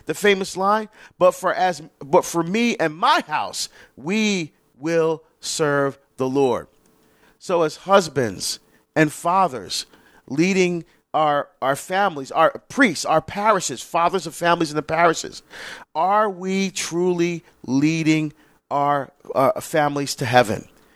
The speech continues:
"As for me and my house, we will not serve the, the, the, the, the culture of death. We will not serve, um, uh, the whims of the culture. We will not serve cultural constructs. We will be faithful and serve the Lord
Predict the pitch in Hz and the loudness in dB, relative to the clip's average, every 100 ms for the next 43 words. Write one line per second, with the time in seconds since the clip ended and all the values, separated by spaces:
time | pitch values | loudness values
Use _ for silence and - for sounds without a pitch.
0 | - - 160 - 156 175 196 165 180 202 | -4 2 2 2 -2 -2 0 0 -2 -2
1 | 175 151 - - 139 170 151 160 208 - | -2 -4 -6 -6 -2 0 0 2 2 0
2 | - 185 170 143 143 - - 131 - 113 | -2 0 0 -2 -10 -8 -2 -2 2 0
3 | - 101 - 120 - 139 139 131 104 117 | 0 -4 -2 -4 2 2 2 -4 -2 0
4 | 131 - - - - - 156 156 147 190 | 0 -2 -16 -20 -14 -4 -2 0 0 -2
5 | - - 190 170 160 135 - - - - | -2 -4 -2 0 -2 -4 -14 -20 -18 -6
6 | 135 131 123 117 - 123 107 - 147 143 | -2 0 0 -4 -4 0 0 0 0 4
7 | 160 143 139 135 - 135 131 147 156 160 | 2 2 -2 -2 2 2 2 0 -2 -4
8 | - - - - 151 147 147 190 - - | -20 -20 -20 -4 -2 0 2 2 2 -2
9 | 190 156 - 165 170 160 151 - 143 131 | -2 -2 -2 0 0 -2 -2 0 0 2
10 | - 127 127 - - - - - - _ | -2 0 -2 -2 -8 -10 -20 -20 -20 _
11 | 127 165 175 175 170 _ - 127 156 156 | -2 0 2 0 -4 _ -16 -4 0 2
12 | 156 151 120 - - 175 180 - 196 202 | 0 -4 -12 -10 0 2 2 -2 -2 -2
13 | 202 _ _ _ _ - 143 135 - 160 | -6 _ _ _ _ -2 0 0 0 0
14 | 156 127 139 139 117 90 | 0 -2 -2 0 0 -4